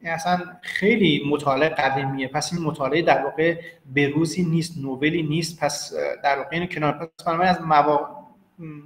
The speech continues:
منابعی استفاده کنه حداقل مال پنج سال پیش بده، مثلاً از دو هزار، مثلاً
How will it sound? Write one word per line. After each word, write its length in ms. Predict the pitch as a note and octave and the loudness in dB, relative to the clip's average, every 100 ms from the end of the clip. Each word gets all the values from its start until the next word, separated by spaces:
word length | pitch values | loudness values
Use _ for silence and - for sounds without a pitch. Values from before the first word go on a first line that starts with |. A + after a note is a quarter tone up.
| - _ | -20 _
منابعی 600 | D#3 E3 D#3+ D#3 D#3 G#3 | 2 6 6 6 6 4
استفاده 400 | G3+ F3+ F3+ E3+ | 2 -2 0 0
کنه 140 | E3+ F3 | 0 -2
حداقل 360 | D3 C#3+ F3 F#3 - - - | 2 6 6 4 -4 -12 0
مال 160 | F#3 G3 | 4 4
پنج 300 | - D#3+ D#3 | 4 2 2
سال 200 | - C#3+ | 0 0
پیش 220 | - F3+ | 0 -2
بده، 180 | D3 C#3 | 0 -2
مثلاً 220 | C#3+ E3+ | -2 -2
از 280 | D#3+ - - D3+ C#3+ C#3+ | -2 -4 -8 -8 -8 4
دو 140 | D3+ | 6
هزار، 320 | D3 D3 C#3+ | 8 6 6
مثلاً 280 | D3 D#3 D3+ | 0 -4 -6